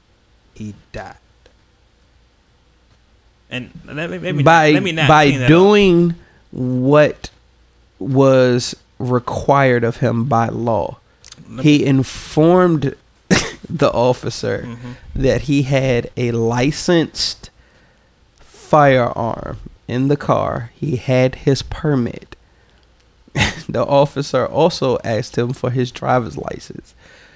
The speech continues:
Speaker 2: So him reaching for it, all the officer <laughs> thought was he's reaching for his gun. If I'm gonna reach for my gun, why am I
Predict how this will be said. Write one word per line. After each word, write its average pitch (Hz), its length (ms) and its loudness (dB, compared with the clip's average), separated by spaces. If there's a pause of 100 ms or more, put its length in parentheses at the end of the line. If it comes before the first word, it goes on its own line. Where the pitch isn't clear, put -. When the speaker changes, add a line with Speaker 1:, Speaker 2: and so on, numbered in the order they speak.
(560)
Speaker 2:
So 151 280 2
him 185 300 2
reaching 160 480 4
for 131 380 0
it, - 160 -2 (800)
all 151 180 4
the 151 80 4
officer 151 600 2
<laughs> - 0 -
thought - 600 -2 (320)
was 135 220 -2
he's 147 240 0
reaching 131 360 0
for 127 160 -2
his 123 200 -4
gun. 131 320 -4 (1500)
If 151 220 0
I'm 277 180 6
gonna 190 240 4
reach 151 360 0
for 160 140 0
my 135 220 2
gun, 127 300 0
why 147 160 2
am 147 100 0
I 147 40 0